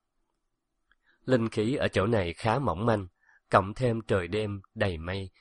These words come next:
khiến thương thế của Lâm Vân khôi phục rất chậm. Một giờ sau, thương thế của hắn vẫn chưa chuyển biến tốt đẹp. Mà mọi người bắt đầu đi ra ngoài ăn tối, nên ven đường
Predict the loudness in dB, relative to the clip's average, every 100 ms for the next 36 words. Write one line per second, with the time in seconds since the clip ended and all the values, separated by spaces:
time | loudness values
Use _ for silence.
0 | _ -2 -2 2 0 2 0 -2 -2 -2
1 | -2 -2 -2 -4 -2 -2 -2 -6 -6 -8
2 | -2 -2 -2 -10 _ _ _ _ _ 2
3 | 2 2 -2 -4 -6 -4 -6 -8 _ -6
4 | -6 -8 -6 -6 -6 -8 -8 -8 -10 -6
5 | -6 -4 -8 -8 -8 -6 -6 -6 -6 -8
6 | -10 _ _ _ _ _ _ _ -2 0
7 | 2 2 2 2 2 0 -2 -4 0 0
8 | 2 0 0 0 2 0 0 -2 -6 -2
9 | 0 0 -2 -8 _ _ 0 0 4 2
10 | 4 2 2